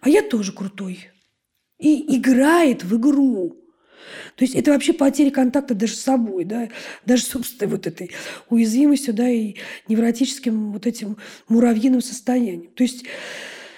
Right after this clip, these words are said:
психология очень, на самом деле, сложно работает у нас. Действительно, такой поразительно тонкий, м, механизм, инструмент. И, а, ну, но при этом там железные алгоритмы.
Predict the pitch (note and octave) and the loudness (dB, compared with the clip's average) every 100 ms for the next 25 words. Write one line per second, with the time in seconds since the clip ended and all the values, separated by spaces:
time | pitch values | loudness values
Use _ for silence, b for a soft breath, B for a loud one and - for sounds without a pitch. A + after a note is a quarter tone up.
0 | B B - - - D#4 D#4+ C#4 - D4+ | B B -12 -6 4 6 6 2 4 6
1 | D4+ - A3+ A3+ - G#3 G#3 - A#3+ C4 | 6 4 0 0 0 -2 -2 -4 2 4
2 | A#3+ F#3 G3+ A3 A3+ D#4+ D#4 D4 F#3+ G3+ | 4 2 -2 -2 0 0 0 -2 -2 -10
3 | F3+ G#3+ A#3 D#4+ D4 - A3+ A3+ B3+ B3+ | -4 -4 0 0 0 0 -6 -4 0 0
4 | B3 B B B B _ B3 C4 B3+ C#4+ | -2 B B B B _ 2 4 4 2
5 | C#4+ A#3+ B3 B3+ B3+ A3 - F#3+ F3 - | 2 2 2 2 2 2 -4 -8 -10 -12
6 | - D#3+ F3 F3+ F3+ _ _ _ - - | -18 -14 -14 -14 -16 _ _ _ -20 -6
7 | G3+ G#3 A#3 A#3+ B3 G#3 - A#3 A#3 A#3+ | -4 0 2 2 2 -2 -2 0 4 6
8 | A#3+ A3 - B B B B B B B | 4 0 -8 B B B B B B B
9 | - A#3 A#3 A#3+ - A#3 A3+ A3+ F#3+ E3+ | -2 2 4 2 2 2 4 2 -2 -6
10 | - E3+ A3 C#4+ F3 B3 C4 F4 E4 C4+ | -8 -2 2 2 4 4 6 4 4 2
11 | C#4+ B3 A#3 B3 C#4+ B3 A3+ A3+ G#3+ B3+ | 2 2 0 2 4 2 0 -2 0 0
12 | F#3+ - F4 | -2 -8 -16